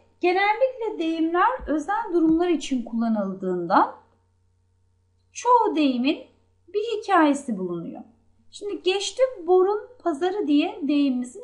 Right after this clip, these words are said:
hikayesine bakalım. Bor Niğde'ye on üç kilometre uzaklıkta bulunan bir ilçedir.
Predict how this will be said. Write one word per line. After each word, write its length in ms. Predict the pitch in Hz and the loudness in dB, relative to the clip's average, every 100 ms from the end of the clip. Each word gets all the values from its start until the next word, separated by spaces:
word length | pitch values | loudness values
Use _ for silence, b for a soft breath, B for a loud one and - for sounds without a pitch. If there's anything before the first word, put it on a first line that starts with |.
| 480 | -12
hikayesine 580 | - 330 302 294 254 196 | -2 2 2 0 -2 -2
bakalım. 480 | 175 - 160 220 349 _ _ _ _ _ - | -4 -6 -4 -4 -6 _ _ _ _ _ -2
Bor 340 | 226 370 494 508 453 | 6 8 6 4 -6
Niğde'ye 880 | 381 415 480 523 381 302 220 220 - _ _ - | -10 -8 -6 -4 2 2 2 0 -4 _ _ -4
on 180 | 403 427 427 | -2 -2 -4
üç 300 | - - - | -10 -10 -4
kilometre 540 | 254 233 208 196 - | 0 0 0 -4 -6
uzaklıkta 840 | 185 185 190 175 - 165 - 175 175 | -6 -4 -2 -4 -4 -20 -10 -8 -6
bulunan 480 | 170 190 320 480 392 | -6 0 2 2 2
bir 120 | 294 | 2
ilçedir. 760 | 233 196 - 151 - - _ | 2 -2 -8 -8 -10 -16 _